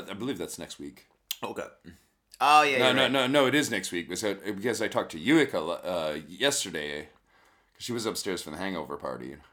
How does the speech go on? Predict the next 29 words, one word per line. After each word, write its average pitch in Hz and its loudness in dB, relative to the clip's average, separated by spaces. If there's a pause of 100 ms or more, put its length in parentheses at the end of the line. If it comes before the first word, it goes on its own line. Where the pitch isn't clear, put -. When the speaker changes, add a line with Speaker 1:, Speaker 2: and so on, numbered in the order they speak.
Speaker 2:
You 131 -4
guys 139 2
are 131 -4
friends 127 -4
again? 147 0 (920)
Speaker 1:
I've 92 -16
never 95 -8
not 80 -2
been 85 -6
friends 73 -12
with 67 -10
her. 98 -8
Speaker 2:
You 110 -12
talked 139 -6
shit 185 -6
about 110 -2
her 123 -8
<laughs> 127 -4
before 160 0
on 147 2
the 143 0
Speaker 1:
Mm, - -4
Speaker 2:
show. 170 6
Speaker 1:
maybe. 131 2 (240)
Speaker 2:
<laughs> 135 -6
You're 185 6
like, 170 4
you're 160 6
like, 143 0